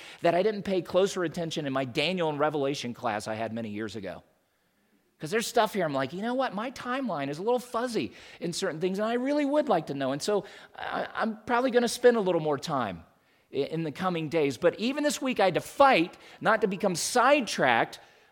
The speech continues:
by, you know, the number of the beast and all those scary things that unfold in the book of Revelation, and what does it mean, and what could it possibly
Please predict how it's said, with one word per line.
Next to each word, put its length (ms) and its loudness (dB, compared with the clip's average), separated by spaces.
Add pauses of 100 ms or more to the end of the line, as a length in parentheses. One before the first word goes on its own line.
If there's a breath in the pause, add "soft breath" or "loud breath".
by, 400 4 (220 loud breath)
you 100 -12
know, 80 -8
the 120 -8
number 380 -2
of 100 -4
the 80 -2
beast 480 -6
and 100 -4
all 180 -4
those 280 -2 (180 loud breath)
scary 460 -4
things 240 -4
that 120 0
unfold 460 0
in 80 0
the 80 -4
book 220 -6
of 120 -4
Revelation, 600 -2
and 160 -8
what 140 -2
does 120 -2
it 140 -6
mean, 260 -6
and 140 -4
what 140 -4
could 120 -4
it 100 -10
possibly 640 -6